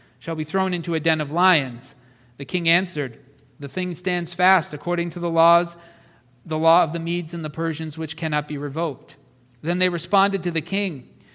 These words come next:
"Daniel, one of the exiles from Judah, pays no attention to you, O king, or to the interdict you have signed, but he is saying his prayers three times a day." When the king heard the charge, he was very much distressed. He was determined to save Daniel,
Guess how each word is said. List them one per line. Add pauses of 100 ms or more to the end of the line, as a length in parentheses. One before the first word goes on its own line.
(180)
"Daniel, (260)
one
of
the
exiles
from
Judah, (260)
pays
no
attention
to
you,
O
king, (280)
or
to
the
interdict
you
have
signed,
but
he
is
saying
his
prayers
three
times
a
day." (800)
When
the
king
heard
the
charge, (240)
he
was
very
much
distressed. (320)
He
was
determined
to
save
Daniel,